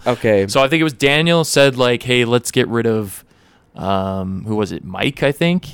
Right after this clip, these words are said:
Speaker 1: Yeah, Mike.
Speaker 2: Yeah.
Speaker 1: That's the only one I remember.
Speaker 2: Um, I think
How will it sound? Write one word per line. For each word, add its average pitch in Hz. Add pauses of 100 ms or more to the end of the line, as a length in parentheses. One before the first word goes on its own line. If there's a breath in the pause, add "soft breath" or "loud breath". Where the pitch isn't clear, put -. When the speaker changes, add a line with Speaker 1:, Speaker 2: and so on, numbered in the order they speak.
(140)
Speaker 1:
Yeah, 110
Mike. 98
Speaker 2:
Yeah. 107
Speaker 1:
That's 110
the 131
only 127
one 113
I 107
remember. 95 (100)
Speaker 2:
Um, 98 (360)
I 92
think -